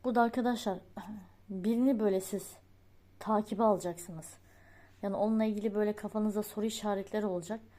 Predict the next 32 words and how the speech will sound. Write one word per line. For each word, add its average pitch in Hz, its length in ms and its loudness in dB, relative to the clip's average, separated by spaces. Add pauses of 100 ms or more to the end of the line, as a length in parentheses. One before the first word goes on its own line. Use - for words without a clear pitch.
(360)
Birini 214 280 4
siz 208 220 -4
yakın 208 280 0
bir 208 60 2
zamanda 202 380 -2
takibe 190 460 -4
alıyorsunuz 170 520 -4
ve 180 100 0
takipleriniz 202 800 -4
de 226 160 -4 (500)
doğru 208 240 2
çıkacak 175 420 -6
ama 165 160 -6 (140)
onu 190 180 -4
söyleyeyim. 180 400 -4 (200)
Yani 190 180 -4
iyi 214 100 -2
ki - 100 -14
takip 196 360 0
etmişim, 208 480 -4
neyin 202 240 0
ne 196 60 0
olduğunu 196 320 0
gördün 190 380 0
diyeceksiniz. 165 600 -10 (220)
<laughs> - 140 -8 (4000)
Siz 247 220 0
arkadaşlar 240 600 4
yatılı 214 440 -2
bir 233 60 0
misafir 220 520 0
geliyor. 180 380 -4